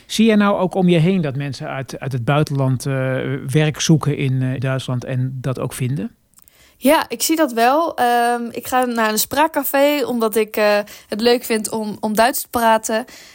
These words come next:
Speaker 2: En hier spreek ik ook migranten en vluchtelingen. Ehm, en sommigen zijn ook echt hierheen gekomen op zoek naar, naar werk.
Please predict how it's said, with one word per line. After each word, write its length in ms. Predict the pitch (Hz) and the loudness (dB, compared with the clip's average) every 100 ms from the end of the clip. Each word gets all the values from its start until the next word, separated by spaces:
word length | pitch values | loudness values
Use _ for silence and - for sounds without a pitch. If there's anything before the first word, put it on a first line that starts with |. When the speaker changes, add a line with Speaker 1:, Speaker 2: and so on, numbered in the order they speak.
| _ | _
Speaker 2:
En 100 | 226 | -2
hier 140 | 233 254 | 0 0
spreek 300 | - 254 247 | -2 -4 -4
ik 100 | 240 | -8
ook 120 | 214 | -6
migranten 540 | 220 226 254 247 226 | -4 2 2 2 0
en 160 | 202 208 | 0 0
vluchtelingen. 800 | 220 302 - 302 294 311 330 339 | 2 2 2 0 0 0 -2 -4
Ehm, 680 | - 226 220 220 220 214 214 | -6 4 6 6 6 2 -4
en 140 | 208 226 | -6 -2
sommigen 320 | 320 302 277 | 0 0 0
zijn 180 | 254 240 | 0 0
ook 120 | 240 - | -4 -8
echt 240 | - 285 - | -2 -2 0
hierheen 300 | 262 254 254 | -2 -2 -2
gekomen 600 | 247 226 220 214 208 208 | -4 -2 -2 0 -4 -4
op 140 | 220 | -6
zoek 180 | - 240 | -8 -8
naar, 360 | 226 202 190 - | -6 -4 -6 -8
naar 180 | 196 190 | -8 0
werk. 400 | 233 349 392 | 2 2 -2